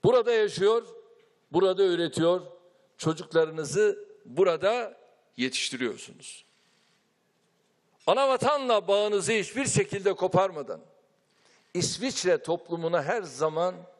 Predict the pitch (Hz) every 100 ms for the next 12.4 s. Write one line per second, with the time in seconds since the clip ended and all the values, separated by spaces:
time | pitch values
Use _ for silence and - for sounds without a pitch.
0 | _ 135 127 160 127 120 98 92 - -
1 | _ _ _ _ - 151 - - - -
2 | 147 156 151 143 143 135 - 214 - -
3 | - _ _ 120 - 135 - 165 135 -
4 | - _ _ _ _ _ _ _ _ _
5 | _ 151 147 214 233 233 226 226 240 240
6 | 277 233 226 190 - 190 170 220 196 233
7 | 254 - _ _ _ _ _ - 147 170
8 | 170 170 170 160 - 175 220 190 208 208
9 | - - - 214 190 185 160 135 151 -
10 | 156 160 160 - 156 127 156 - 143 143
11 | 208 254 - - - _ - - 117 127
12 | 156 127 - -